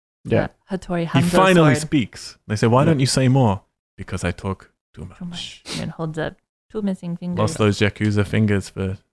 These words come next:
Speaker 1: Yeah.
Speaker 3: saying things he shouldn't.
Speaker 1: Yeah.
Speaker 3: <sighs> Everyone is so <laughs> stereotyped
Speaker 1: Oh,
Speaker 3: in
Speaker 1: I
Speaker 3: this
Speaker 1: was
Speaker 3: film. It's
Speaker 1: reading that,
Speaker 3: crazy.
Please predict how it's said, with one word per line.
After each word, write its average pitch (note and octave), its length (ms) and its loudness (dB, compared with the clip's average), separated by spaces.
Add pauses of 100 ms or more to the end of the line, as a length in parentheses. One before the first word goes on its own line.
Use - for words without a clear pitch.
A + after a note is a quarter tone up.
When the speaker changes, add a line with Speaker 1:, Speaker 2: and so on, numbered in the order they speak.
Speaker 1:
Yeah. - 80 -14
Speaker 3:
saying A2 320 4
things A#2 280 0
he G#2+ 100 -4
shouldn't. F#2+ 420 -2 (240)
Speaker 1:
Yeah. G#2 200 -4 (680)
Speaker 3:
<sighs> - 760 -6
Everyone G2 360 -6
is - 100 -20
so - 100 -18
<laughs> - 20 -16
stereotyped - 680 4
Speaker 1:
Oh, D3+ 180 6
Speaker 3:
in F3 40 8
Speaker 1:
I F3 60 8
Speaker 3:
this E3+ 80 6
Speaker 1:
was - 0 -
Speaker 3:
film. - 40 6
It's D3+ 120 2
Speaker 1:
reading F3+ 380 6
that, C#3+ 220 6
Speaker 3:
crazy. G#2 140 -4